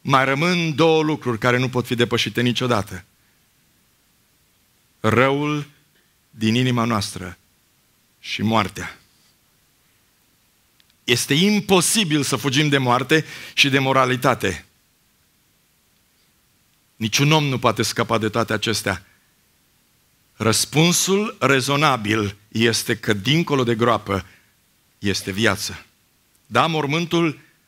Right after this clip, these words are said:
aduce cu sine lacrimi. Am fost la nenumărate înmormântări și am putut să văd atâta durere când se despart de cei dragi. Chiar și Iisus a plâns la mormântul lui Lazar. A trăit acolo durerea, despărțirea, disperării.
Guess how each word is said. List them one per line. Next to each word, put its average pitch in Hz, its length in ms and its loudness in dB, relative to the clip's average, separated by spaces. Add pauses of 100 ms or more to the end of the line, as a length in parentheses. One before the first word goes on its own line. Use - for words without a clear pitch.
(140)
aduce 131 380 0
cu 127 100 -4
sine 131 320 -2
lacrimi. 107 460 -2 (1200)
Am 117 100 0
fost 127 200 2
la 127 120 4
nenumărate 139 540 0
înmormântări 127 640 0
și 117 340 -2 (800)
am 107 160 -4
putut 123 240 0
să - 120 0
văd 131 240 0
atâta 139 640 0
durere 131 500 0
când 107 200 -4
se 110 120 -6
despart 113 520 -2
de 113 80 -4
cei 113 220 -6
dragi. 101 440 -6 (1200)
Chiar 139 180 0
și - 140 -2
Iisus 131 300 -4
a 117 80 -2
plâns 110 240 -4
la 117 100 -2
mormântul 110 440 -2
lui 110 100 0
Lazar. 104 440 0 (1000)
A 120 400 2
trăit 151 320 0
acolo 139 360 0
durerea, 123 420 2
despărțirea, 120 680 0
disperării. 117 880 0